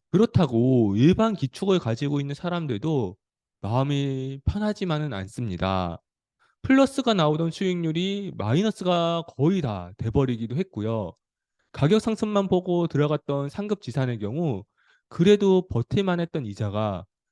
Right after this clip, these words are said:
이제는 버틸 수 없는 수준으로까지 올라가고 있는 상황이에요. 이자를 못 버티는 사람들은 매도라도 해서 이 부담을 덜어야 되는데 고금리로 인해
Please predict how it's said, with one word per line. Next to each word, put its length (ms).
이제는 540
버틸 320
수 160
없는 240
수준으로까지 920
올라가고 520
있는 160
상황이에요. 720
이자를 460
못 180
버티는 380
사람들은 800
매도라도 560
해서 520
이 200
부담을 560
덜어야 360
되는데 580
고금리로 600
인해 400